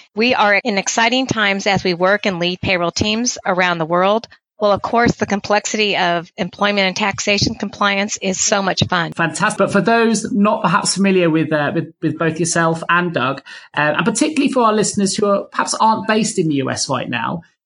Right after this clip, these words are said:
Speaker 2: can you tell us a little bit more about your roles at the A P A, or the American Payroll Association,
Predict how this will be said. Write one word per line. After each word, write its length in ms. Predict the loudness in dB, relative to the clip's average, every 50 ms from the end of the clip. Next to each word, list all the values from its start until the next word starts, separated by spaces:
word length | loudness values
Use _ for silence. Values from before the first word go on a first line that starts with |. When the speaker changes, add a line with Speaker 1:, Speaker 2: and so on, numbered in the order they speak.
| _
Speaker 2:
can 140 | 0 0 2
you 120 | 2 0 0
tell 200 | 0 2 2 2
us 180 | 2 2 2
a 20 | 2
little 200 | 2 2 2 0
bit 160 | 0 0 2
more 180 | 2 2 2
about 320 | 2 2 2 2 2 2 2
your 160 | 2 2 2
roles 380 | 2 2 2 2 2 0 0 0
at 220 | 0 0 0 0 0
the 100 | 0 0
A 180 | 2 0 -2
P 200 | -4 -4 -4 -4
A, 380 | -4 -2 -2 0 -2 -2 -2 -6 _
or 120 | -10 -6
the 80 | -2 -2
American 320 | 0 0 -2 -2 -4 -4
Payroll 200 | -2 -2 -2 -2
Association, 600 | -2 -2 -2 -4 -2 -2 -2 -2 -2 -2 -4 -4